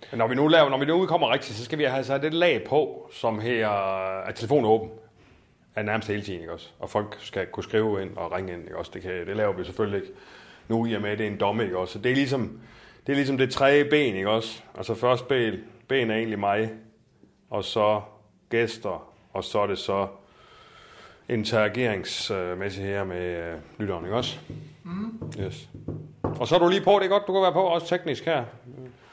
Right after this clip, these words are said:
Speaker 2: Men
Speaker 1: Rune, han er jo fandme på tur hele tiden, men det er jo selvfølgelig ham, der tager over, når vi, når vi kører sådan for godt, ikke også?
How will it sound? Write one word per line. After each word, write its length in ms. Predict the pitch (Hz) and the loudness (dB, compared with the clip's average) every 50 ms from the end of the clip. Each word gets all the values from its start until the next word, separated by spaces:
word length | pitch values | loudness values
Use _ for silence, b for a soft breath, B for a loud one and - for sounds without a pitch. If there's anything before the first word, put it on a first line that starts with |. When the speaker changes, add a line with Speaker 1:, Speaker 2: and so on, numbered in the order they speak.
| - | -20
Speaker 2:
Men 140 | - 160 175 170 170 | -18 -16 -14 -10 -4
Speaker 1:
Rune, 260 | 113 131 151 170 170 143 | 0 2 4 4 4 2
han 140 | 135 143 | 2 2
er 40 | 151 | 0
jo 100 | 151 143 | 0 0
fandme 280 | - - 151 175 180 147 | 0 -2 -2 -2 -4 -4
på 180 | - - 131 | -4 -2 -2
tur 240 | 123 - 170 175 139 | -2 0 0 2 2
hele 180 | 120 135 143 135 | 2 0 0 -2
tiden, 240 | 123 151 151 123 104 | -2 -2 -2 -2 -4
men 100 | 107 101 | -4 -2
det 80 | 110 113 | 0 0
er 40 | |
jo 100 | 117 117 | 0 0
selvfølgelig 340 | 113 135 135 - 165 170 156 | -2 -2 -2 0 0 2 2
ham, 140 | 143 156 165 | 2 0 0
der 60 | 156 - | -2 -2
tager 160 | - 143 156 | 0 2 2
over, 160 | 156 139 113 | 2 2 0
når 60 | 107 | 0
vi, 260 | 110 110 113 110 101 - - B B B B B B B B B B B B | 0 0 0 -2 -6 -8 -12 B B B B B B B B B B B B
når 80 | - 127 | -2 0
vi 80 | 117 117 | 0 0
kører 560 | - - 147 156 160 160 147 - - - - - | 2 4 6 6 6 4 2 -2 -6 -12 -10 -6
sådan 240 | - 147 139 123 98 | -4 -4 -4 -2 -4
for 80 | 117 | -4
godt, 220 | 117 113 143 147 135 | 0 0 2 2 2
ikke 120 | 110 110 | 0 -2
også? 160 | 127 127 127 | -4 -6 -6